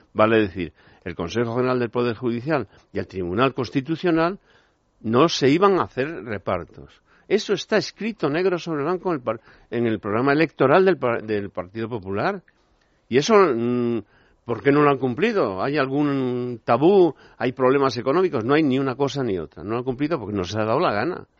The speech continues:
Y han seguido con el método an-, im-, impresentable este del cuoteo. Yo me que-, tú me das una cosa a mí, yo te doy otra cosa a ti.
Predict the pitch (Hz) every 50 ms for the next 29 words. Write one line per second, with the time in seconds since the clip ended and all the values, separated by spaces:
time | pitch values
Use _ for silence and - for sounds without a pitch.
0 | _ _ _ _ _ _ _ 85 - - - 85 87 104 101 127 135 151 139 113
1 | 98 92 85 78 76 90 95 95 - - 101 92 92 90 92 98 87 - _ _
2 | _ _ _ _ _ _ _ - - - 98 95 - _ - 98 92 90 - -
3 | - - 85 82 87 - 107 107 107 101 104 107 101 101 - - 131 120 107 87
4 | - - 87 73 - - - 85 67 - - - _ _ _ _ _ _ 107 95
5 | 95 92 87 - 101 - - _ _ - 127 120 117 113 113 107 107 - 120 110
6 | 107 104 95 104 98 - 110 107 127 147 156 143 117 101 92 - 104 101 92 85
7 | 101 95 87 104 98 - 95 92 98 _ - 139 156 156